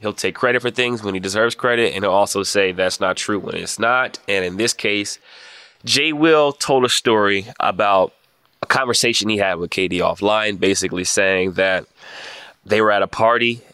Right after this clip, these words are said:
and K D came up to him and told him to not ever compare me to Giannis again. "Don't ever compare me to that,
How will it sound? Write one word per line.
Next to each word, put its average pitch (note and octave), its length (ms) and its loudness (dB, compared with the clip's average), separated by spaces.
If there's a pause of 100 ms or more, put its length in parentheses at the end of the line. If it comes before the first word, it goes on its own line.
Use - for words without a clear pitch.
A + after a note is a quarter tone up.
and F#2+ 200 -6
K G#2 200 -2
D G2+ 120 -2
came G#2+ 180 -2
up G#2+ 120 2
to A2+ 80 -4
him G#2 160 0
and F#2 100 -2
told F#2+ 300 0
him F2+ 220 0
to E2+ 160 -2
not G#2+ 380 -4
ever A2 240 0
compare G2+ 380 -2
me G2 120 -2
to F#2 80 0
Giannis F2+ 380 0
again. D2 280 -8 (340)
"Don't A2+ 240 0
ever A#2 160 2
compare G2+ 320 -2
me F#2 120 -2
to F#2 120 -2
that, E2 200 -4